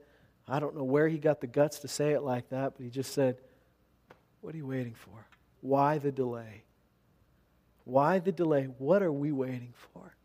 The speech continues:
When God speaks, the earth shakes. I believe he's looking for a group of people that respond quickly to his voice. Delayed obedience is pretty close to disobedience, and sometimes it straight out is.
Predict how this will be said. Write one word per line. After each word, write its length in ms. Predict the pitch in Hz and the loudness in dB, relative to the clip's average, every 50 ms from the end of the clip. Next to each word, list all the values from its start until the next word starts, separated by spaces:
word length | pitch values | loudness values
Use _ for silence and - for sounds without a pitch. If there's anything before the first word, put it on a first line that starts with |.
| _ _ _ _ _ _ _ _ _ _ _ _ _ _ _ _ _ _ _ _ _ _ _ | _ _ _ _ _ _ _ _ _ _ _ _ _ _ _ _ _ _ _ _ _ _ _
When 160 | _ 135 139 131 | _ -2 -2 0
God 400 | 117 139 143 151 156 165 156 - | 2 4 4 4 4 2 0 -6
speaks, 720 | - - - 156 147 135 131 - _ - - - - - _ _ _ _ _ _ _ _ | -12 -8 -4 -4 -4 -4 -4 -8 _ -16 -14 -14 -16 -18 _ _ _ _ _ _ _ _
the 140 | 127 - - | -12 -10 -6
earth 260 | 139 147 156 143 - | -4 -4 -4 -4 -6
shakes. 720 | - - - - 139 139 123 - - _ - - - - - _ _ _ _ _ _ _ _ _ _ _ _ _ _ _ _ _ _ _ _ _ _ - | -8 -8 -6 -6 -8 -10 -10 -12 -16 _ -12 -12 -12 -14 -16 _ _ _ _ _ _ _ _ _ _ _ _ _ _ _ _ _ _ _ _ _ _ -10
I 120 | 117 151 | -8 -8
believe 300 | 165 156 156 156 151 147 | 0 2 4 4 4 2
he's 160 | 160 151 135 | 0 0 0
looking 200 | 156 151 - 156 | -2 -4 -4 -8
for 140 | 139 - 139 | -2 0 0
a 40 | 127 | 0
group 220 | 107 143 143 - | 0 -2 -4 -4
of 80 | 143 - | -8 -6
people 280 | - 147 139 - 135 | -4 -4 -4 -2 -4
that 120 | 127 120 - | -8 -8 -8
respond 480 | 127 120 - - - 135 131 127 123 | -8 -10 -10 -2 0 0 0 0 -2
quickly 380 | - - - 151 - - 123 120 | -4 -6 -6 -6 -6 -6 -10 -10
to 120 | 113 - | -10 -10
his 160 | 117 113 110 110 | -12 -12 -12 -14
voice. 500 | 113 113 113 104 - _ - - - _ _ _ _ _ _ _ _ _ _ _ _ _ _ _ _ _ _ _ _ _ _ _ _ _ _ _ | -14 -14 -14 -14 -16 _ -20 -20 -20 _ _ _ _ _ _ _ _ _ _ _ _ _ _ _ _ _ _ _ _ _ _ _ _ _ _ _
Delayed 380 | - 143 139 143 160 196 214 196 | 0 2 4 6 6 6 4 4
obedience 580 | 185 165 135 143 147 143 139 143 147 143 - | 2 2 2 2 2 2 2 0 -2 -2 -4
is 80 | - 127 | -10 -12
pretty 280 | - - - 160 151 | -12 -2 0 0 0
close 280 | 147 - - 147 143 - | 0 0 0 0 0 -2
to 80 | - - | -4 -12
disobedience, 680 | 120 135 123 - - 120 107 113 110 101 101 101 - | -10 -10 -8 -8 -8 -8 -10 -10 -14 -14 -14 -16 -16
and 80 | - - | -14 -8
sometimes 480 | - 135 123 123 131 127 123 117 110 120 | -6 -6 -6 -6 -4 -4 -4 -4 -4 -10
it 80 | - | -14
straight 300 | - - - 127 123 117 | -14 -10 -8 -6 -4 -4
out 180 | 117 110 107 101 | -4 -4 -6 -8
is. 380 | 104 95 95 104 - - - | -12 -14 -16 -18 -20 -20 -20